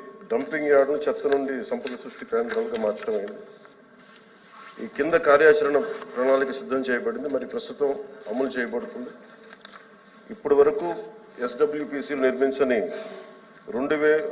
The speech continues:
ఆ, నిర్మించని రెండు వేల ఐదు వందల పద్దెనిమిది గ్రామ పంచాయతీల్లో రెండు వేల ఇరవై ఐదు ఇరవై ఆరు సంవత్సరాల్లో నిర్మాణాలు చేపట్టడం, చేపట్టబడుతున్నాయి. అలాగే రాష్ట్రంలో నిర్మించిన పదివేల ఎనిమిది వందల ఎనిమిది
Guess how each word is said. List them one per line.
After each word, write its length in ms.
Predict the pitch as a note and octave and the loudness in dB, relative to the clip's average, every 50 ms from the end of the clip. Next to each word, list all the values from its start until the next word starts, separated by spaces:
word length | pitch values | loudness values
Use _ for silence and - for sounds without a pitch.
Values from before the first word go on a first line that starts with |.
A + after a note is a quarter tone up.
| B2+ A#2+ | 0 2
ఆ, 240 | A#2 A#2 A2+ G#2+ G#2+ | 4 4 4 4 2
నిర్మించని 600 | A2 C3 C#3+ C#3 D#3 D3+ C#3 - D3 D3 D3+ D3 C3 A#2 B2 D3 - - - - - - | 2 0 0 0 -2 -4 -4 -4 -2 -2 0 0 0 -2 -6 -10 -14 -16 -18 -16 -12 -8
రెండు 180 | B2 C#3 D3 | -6 -4 2
వేల 420 | C#3+ D3 C#3+ C#3+ C#3 C#3 C3 B2 A2 A2+ | 4 6 6 6 6 6 6 4 4 2
ఐదు 180 | A#2 C3+ C3 C3+ | -2 -2 -2 -2
వందల 180 | C3+ C3+ C3+ | -2 -2 -2
పద్దెనిమిది 380 | - C3 B2 A2+ C3 B2+ A2+ A2 | -2 -4 -6 -4 -4 -4 -2 0
గ్రామ 160 | A#2 B2 B2+ | 0 0 2
పంచాయతీల్లో 720 | A#2 C3 B2 - - C3 A#2 A2 - C3 B2+ C3 D3+ - - - - - - - - - - - - - - G#2+ | 2 0 0 0 0 0 0 0 -2 -6 -4 -4 -4 -4 -6 -10 -14 -18 -20 -20 -20 -20 -20 -20 -20 -16 -10 -6
రెండు 220 | A2+ C3 D3 D#3+ | -4 -2 -2 2
వేల 220 | D3+ D#3 D3+ D3 | 6 8 8 8
ఇరవై 280 | D3+ C#3+ C3+ C#3+ C#3+ D3 | 8 8 8 8 8 8
ఐదు 220 | C#3+ C#3+ C#3+ C#3+ | 8 8 6 6
ఇరవై 260 | C#3 C3 B2+ C3 C3 C3 | 4 2 2 2 2 2
ఆరు 80 | B2+ | 2
సంవత్సరాల్లో 600 | - - C3 B2 - C3 B2+ B2 B2+ C3+ B2+ A#2 | 2 0 -2 -2 0 0 -2 0 0 0 -2 -2
నిర్మాణాలు 580 | G#2+ A2+ A2+ A2+ B2 B2+ B2 A#2+ G#2+ G2 G#2 - - - - - - | -2 -2 -2 0 0 0 2 2 0 -2 -4 -6 -10 -12 -12 -6 -6
చేపట్టడం, 360 | A2+ A2 - A2+ - - A3+ G#3+ | -4 -4 -4 -6 -6 -4 -4 -4
చేపట్టబడుతున్నాయి. 920 | F#3 F3+ F3 - - A3+ A3 A3+ A3 G#3+ G3+ G#3 G3+ - G#3+ A3+ - - - - - - - - - - - - - - - - - - - - - - - - - - - - | -4 -6 -10 -8 -6 -6 -4 -4 -2 -2 -2 -2 -2 -4 -10 -10 -12 -12 -12 -14 -16 -20 -20 -20 -20 -20 -20 -20 -20 -20 -20 -20 -20 -20 -20 -20 -20 -20 -20 -20 -20 -20 -10 -6
అలాగే 280 | - G#2+ C3+ D3+ D3+ E3 | 0 2 4 4 6 6
రాష్ట్రంలో 520 | C3+ C3 C3+ D3+ D3+ - E3+ E3+ E3 E3 | 6 6 6 6 4 4 2 2 4 4
నిర్మించిన 480 | D#3 D3 D3 C3+ C#3 D3 C3+ - D3+ D#3 | 4 4 2 0 -2 -4 -6 -4 -2 -2
పదివేల 420 | - - C3 B2+ C#3 C#3+ D3 D3+ | 0 2 2 0 0 2 0 2
ఎనిమిది 220 | C#3+ C#3 C3+ C#3 C#3 | 2 0 0 0 0
వందల 220 | C#3 C3+ C3 C3+ | 2 2 2 2
ఎనిమిది 520 | C3+ C3 C3 B2+ A#2+ B2 B2+ A#2+ G#2+ G#2 | 0 0 0 -2 -2 -2 -2 -4 -4 -6